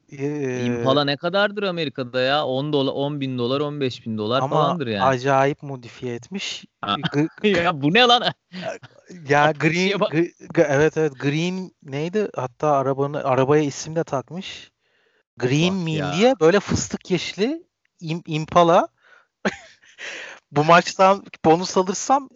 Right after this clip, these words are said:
Speaker 1: ar-, nereye yatıracağım belli falan diyor bir de. Arabanın motorunu çalıştırıyor falan.
Speaker 2: Abi,
Speaker 1: Şey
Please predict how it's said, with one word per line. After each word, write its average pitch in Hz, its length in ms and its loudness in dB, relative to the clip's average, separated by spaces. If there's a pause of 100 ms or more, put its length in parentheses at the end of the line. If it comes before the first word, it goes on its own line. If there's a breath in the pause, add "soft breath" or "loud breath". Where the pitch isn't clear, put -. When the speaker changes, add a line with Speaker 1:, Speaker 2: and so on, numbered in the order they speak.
(140)
Speaker 1:
ar-, 160 320 -2
nereye 160 280 8
yatıracağım 170 640 2
belli 160 280 2
falan 160 380 4
diyor 131 200 -2
bir 120 80 -8
de. 117 80 0
Arabanın 139 420 4
motorunu 139 400 -6
çalıştırıyor 113 560 -6
falan. 110 320 -4
Speaker 2:
Abi, 123 200 -10
Speaker 1:
Şey 156 880 0